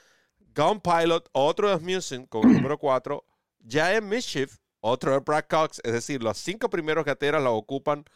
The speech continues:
Brad Cox y Steven Asmussen, o ejemplares que entrenan estos preparadores. Reincarnate, eh, ahora con Tick Jet Team, puesto seis,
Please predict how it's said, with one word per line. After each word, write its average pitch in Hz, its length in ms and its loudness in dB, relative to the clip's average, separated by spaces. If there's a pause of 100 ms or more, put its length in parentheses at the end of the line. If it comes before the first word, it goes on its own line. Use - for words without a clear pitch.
(280)
Brad 139 260 -2
Cox - 540 -2
y 139 300 -6 (120)
Steven 135 360 -6
Asmussen, 131 460 -6
o 117 140 -6
ejemplares 123 760 -4 (340)
que 107 100 -6
entrenan 123 360 -4
estos 123 180 -8
preparadores. 143 760 -2 (460)
Reincarnate, 208 720 -4 (400)
eh, 117 140 -2
ahora 135 320 2
con 123 220 -6
Tick 143 200 -10
Jet 139 240 -4
Team, 226 300 -8 (240)
puesto 120 260 -8
seis, 185 500 -4